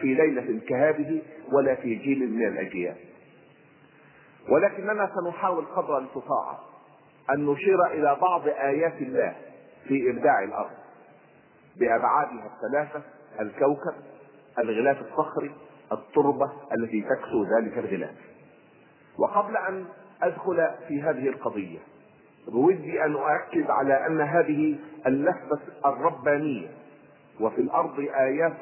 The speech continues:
للموقنين"، تعني أنه لا يدرك تلك الآيات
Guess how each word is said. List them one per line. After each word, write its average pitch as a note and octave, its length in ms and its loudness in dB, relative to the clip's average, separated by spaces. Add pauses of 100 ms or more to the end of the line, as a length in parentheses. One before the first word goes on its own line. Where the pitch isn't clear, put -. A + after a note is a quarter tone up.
(320)
للموقنين"، C3 920 -2 (1200)
تعني D#3+ 400 0 (1300)
أنه E3 420 2
لا E3 120 6
يدرك E3+ 460 0
تلك F3 360 0
الآيات A2+ 480 -2